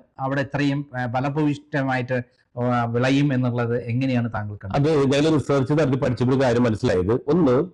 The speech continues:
Speaker 2: ഇതിന് നല്ല റിട്ടേൺ കിട്ടും. ഇത് വളരും, എവിടെ വേണം വളർന്നോളും. പക്ഷേ നല്ല വളക്കൂറുള്ള മണ്ണ്,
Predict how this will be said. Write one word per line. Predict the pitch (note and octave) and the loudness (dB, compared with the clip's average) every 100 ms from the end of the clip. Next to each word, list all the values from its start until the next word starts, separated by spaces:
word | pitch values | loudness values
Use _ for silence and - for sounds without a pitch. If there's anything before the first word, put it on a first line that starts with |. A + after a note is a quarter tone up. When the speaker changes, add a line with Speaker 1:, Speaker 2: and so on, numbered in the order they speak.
| _ _ _ _ _ - | _ _ _ _ _ -4
Speaker 2:
ഇതിന് | D3+ F3 F#3+ F#3 - | 0 2 2 0 0
നല്ല | C3+ C#3+ E3 | 2 4 4
റിട്ടേൺ | F#3 B2 D#3+ F#3 | 2 0 0 0
കിട്ടും. | D#3+ A#2+ | 2 2
ഇത് | D#3 | 2
വളരും, | F3+ F#3 C3 A2+ | 2 2 0 -4
എവിടെ | - C#3 D#3+ | -2 0 2
വേണം | E3 E3+ | 2 2
വളർന്നോളും. | C#3+ D3 D#3+ B2+ - _ - | 2 2 2 2 0 _ -6
പക്ഷേ | B2+ - E3+ F#3+ - _ _ A2+ | -4 0 0 0 -4 _ _ 2
നല്ല | C3+ D3+ | 4 4
വളക്കൂറുള്ള | E3+ C#3 A#2+ C#3+ C#3+ | 4 2 2 2 4
മണ്ണ്, | C#3+ G2 F2+ | 2 2 -2